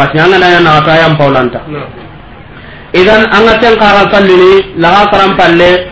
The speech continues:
Speaker 1: surta ga na inda salla nan do la ga saran ka humameya. Naam, awa gemme salla nan do la ga saran nan ka humameya, ken daga anten ni.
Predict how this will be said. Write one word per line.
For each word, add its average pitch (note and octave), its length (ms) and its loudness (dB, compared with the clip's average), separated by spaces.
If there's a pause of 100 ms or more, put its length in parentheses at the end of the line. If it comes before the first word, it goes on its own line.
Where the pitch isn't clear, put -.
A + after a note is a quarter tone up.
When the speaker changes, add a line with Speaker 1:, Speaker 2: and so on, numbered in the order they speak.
(280)
Speaker 1:
surta A#3 400 2
ga G#3 120 0
na A3 80 0
inda G3+ 280 2
salla G#3+ 360 0
nan G3+ 140 0
do G3 140 0
la F3+ 60 2
ga F#3 220 0
saran F3+ 200 2
ka F3+ 160 -2
humameya. D3+ 420 0 (320)
Naam, F3+ 380 0
awa B3 220 2
gemme G#3+ 340 2
salla B3 220 0 (100)
nan A3 100 2
do G#3+ 80 2
la G3+ 140 2
ga G3+ 80 2
saran G3+ 240 0
nan F#3 140 0
ka F3+ 80 0
humameya, E3+ 400 0
ken G#3+ 180 0
daga E3+ 140 0
anten D#3 340 0
ni. C3 80 -2